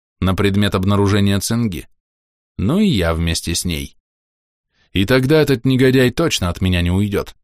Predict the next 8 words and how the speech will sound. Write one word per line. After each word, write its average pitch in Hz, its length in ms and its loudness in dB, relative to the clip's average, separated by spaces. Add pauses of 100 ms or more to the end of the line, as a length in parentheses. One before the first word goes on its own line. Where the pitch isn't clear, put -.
(500)
Главное, 165 440 2
чтобы 139 240 0
краснота 147 540 0
до 95 100 -2
утра 87 300 0
не 87 180 0
исчезла. 82 480 -4 (1200)
«Рэйчел, 98 500 -2